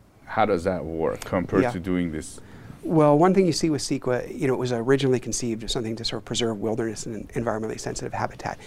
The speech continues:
Speaker 2: It is overwhelmingly, like, ninety plus percent of the lawsuits are actually attacking building permits in infill development areas.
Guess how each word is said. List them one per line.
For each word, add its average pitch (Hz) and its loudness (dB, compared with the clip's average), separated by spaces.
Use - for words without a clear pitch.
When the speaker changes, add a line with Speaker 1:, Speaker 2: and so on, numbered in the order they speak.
Speaker 2:
It 135 4
is 120 0
overwhelmingly, 120 2
like, 104 -10
ninety 120 0
plus - -6
percent - -6
of - -8
the 143 -10
lawsuits 127 -4
are 120 -4
actually 110 -6
attacking 120 -4
building 120 2
permits 113 -4
in 120 -4
infill 117 -2
development 113 -6
areas. - -10